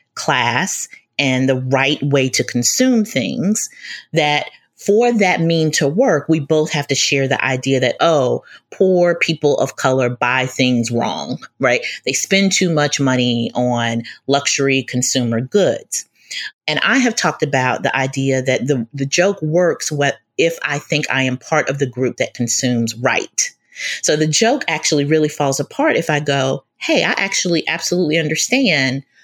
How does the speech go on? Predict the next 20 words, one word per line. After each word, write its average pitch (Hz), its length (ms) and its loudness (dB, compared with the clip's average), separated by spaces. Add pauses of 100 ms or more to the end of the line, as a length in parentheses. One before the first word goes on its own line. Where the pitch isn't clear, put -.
(140)
why 151 240 2
a 143 80 0
poor 151 220 0
person 127 680 -2 (180)
would 127 440 0 (100)
spend 147 540 -2
money 127 480 0 (340)
on 127 400 0
a 123 120 -2
luxury 120 520 0
item." - 400 -4 (400)
Right? 240 240 0 (420)
It 160 340 -2
could - 220 0
signal 180 560 0
belonging 180 880 2 (280)
in 139 220 0
very 156 300 2
critical 170 500 0
ways 196 680 0